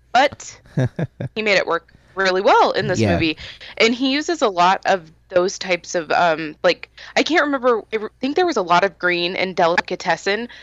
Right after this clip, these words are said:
Speaker 1: but the other colors aren't sticking out to me as much. It's been a few years since I've watched it.
Speaker 2: Well,
Speaker 1: Um,
Speaker 2: um,
Speaker 1: but,
Speaker 2: just
Speaker 1: mm-hmm.
Speaker 2: to note, Amelie, it is, uh, it was nominated for a few Oscars in two thousand and two. Um, it was nominated for Best Foreign Film,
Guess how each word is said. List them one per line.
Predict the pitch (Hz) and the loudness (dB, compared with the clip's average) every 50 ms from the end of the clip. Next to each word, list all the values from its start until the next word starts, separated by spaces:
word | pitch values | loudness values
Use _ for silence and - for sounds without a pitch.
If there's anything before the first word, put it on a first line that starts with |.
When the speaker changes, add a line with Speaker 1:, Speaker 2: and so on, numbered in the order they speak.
| - - _ _ | -20 -20 _ _
Speaker 1:
but | - 196 175 - - _ - - - - - | 2 2 2 2 0 _ -16 -18 -16 -10 -6
the | - - - 233 | -4 -2 0 2
other | 226 247 | 2 2
colors | 240 - 240 240 240 240 226 214 | 0 0 -2 0 0 0 0 2
aren't | 208 180 165 - - _ | 2 0 0 0 -4 _
sticking | - - 208 190 185 185 | -6 -4 -4 -4 -2 0
out | 175 160 143 - | 0 0 0 0
to | - 190 | -2 -2
me | 180 165 | 0 0
as | 165 165 | 0 0
much. | 185 160 139 - - | 0 -2 -2 -2 -4
It's | 180 156 - | -10 -12 -8
been | - 196 196 | -6 -4 -4
a | 196 | -4
few | - - 175 175 | -6 -8 -10 -4
years | 165 156 143 165 - | -2 -2 -2 -2 -4
since | - 165 160 - | -8 -10 -8 -8
I've | 156 147 - | -8 -6 -4
watched | 85 107 98 - - - - - | -2 -2 -2 -2 -4 -8 -8 -6
it. | 87 87 92 - - - _ - _ _ _ _ _ _ _ _ _ _ _ | -4 -4 -4 -6 -8 -14 _ -20 _ _ _ _ _ _ _ _ _ _ _
Speaker 2:
Well, | - 131 127 139 151 | -2 0 2 2 2
Speaker 1:
Um, | - 127 117 104 - - _ _ _ _ - | 2 0 -4 -8 -12 -16 _ _ _ _ 0
Speaker 2:
um, | 123 120 113 107 - - _ | 2 2 2 2 -2 -8 _
Speaker 1:
but, | - - | -4 0
Speaker 2:
just | 139 156 - 208 | 0 0 0 -2
Speaker 1:
mm-hmm. | 208 - | -6 -6
Speaker 2:
to | 143 123 | -4 -2
note, | 123 120 120 117 104 - - - | 0 2 2 2 0 0 -2 -4
Amelie, | 110 110 110 110 110 107 101 95 85 | -2 -2 0 0 0 0 0 0 0
it | 104 113 113 | 2 2 4
is, | 127 135 131 123 - - | 4 4 2 0 -4 -4
uh, | - 107 101 92 85 80 - | -2 0 0 0 0 -2 -2
it | 101 | -2
was | 117 117 | -2 0
nominated | 120 110 104 127 160 160 139 117 107 | 0 -2 -2 0 0 0 0 0 0
for | - 110 | 0 -2
a | 104 | -2
few | - 123 117 107 | 0 0 0 2
Oscars | 98 110 - - 123 123 123 | 2 2 0 -2 -4 -4 -4
in | 123 | -4
two | - 123 107 | -4 -2 0
thousand | 110 104 107 104 95 | 0 0 0 0 -4
and | 92 95 | -6 -6
two. | - - 113 120 123 123 - _ _ _ _ _ _ _ _ - | -6 -4 -4 -2 -4 -4 -8 _ _ _ _ _ _ _ _ -2
Um, | 107 107 98 | 0 0 0
it | 92 | 0
was | 98 104 107 | -2 -2 0
nominated | 113 117 117 120 113 107 | 0 0 2 2 0 0
for | - 101 | 0 0
Best | 104 107 - - | -2 -2 -2 -2
Foreign | 113 104 101 104 | -4 -4 -4 -6
Film, | 107 - - - 135 135 135 135 127 127 123 123 | -8 -6 -2 0 2 2 2 0 -2 -4 -6 -8